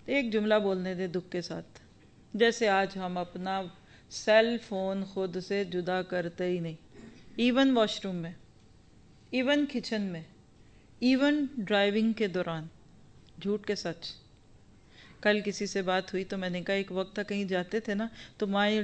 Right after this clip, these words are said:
जल्दी जल्दी अपने बच्चों को उठा रही होती थी, जूते पहना रही, "बच्चा, बच्चा ना रह जाए इधर।"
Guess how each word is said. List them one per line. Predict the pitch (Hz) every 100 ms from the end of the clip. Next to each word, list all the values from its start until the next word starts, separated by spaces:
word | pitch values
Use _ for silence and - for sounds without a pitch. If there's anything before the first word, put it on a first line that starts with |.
| 175
जल्दी | 226 233 233
जल्दी | 185 214 220
अपने | 202 196
बच्चों | 170 196 - 247
को | 240
उठा | 214 185
रही | 185 190
होती | 180 185
थी, | 170 180
जूते | 190 208 190
पहना | 190 180 175
रही, | 175
"बच्चा, | 175 190 220 196
बच्चा | 196 214 202
ना | 190
रह | 180
जाए | 175 175
इधर।" | 165 165